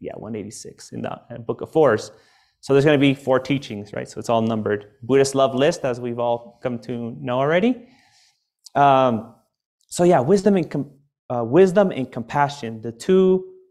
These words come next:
wings of this bird. We don't have such a simile. I haven't seen it in the suttas, but I was able to find these two things in a sutta. So there's this sutta, which I told you about, Anguttara num-,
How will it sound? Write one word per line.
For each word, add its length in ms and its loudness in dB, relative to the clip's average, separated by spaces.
wings 380 0
of 160 -8
this 200 2
bird. 520 -2
We 140 -2
don't 180 -2
have 200 -4
such 220 -14
a 20 -8
simile. 460 -8
I 20 -8
haven't 300 -6
seen 280 -6
it 140 -6
in 160 -10
the 60 -10
suttas, 560 -6
but 160 2
I 60 4
was 260 4
able 240 0
to 120 -14
find 400 -6
these 140 -8
two 140 -12
things 400 -10
in 180 -14
a 40 -20
sutta. 400 -20
So 120 -6
there's 220 2
this 220 -2
sutta, 480 -2
which 160 -6
I 80 -2
told 240 -4
you 60 -4
about, 180 -6
Anguttara 680 -8
num-, 260 -10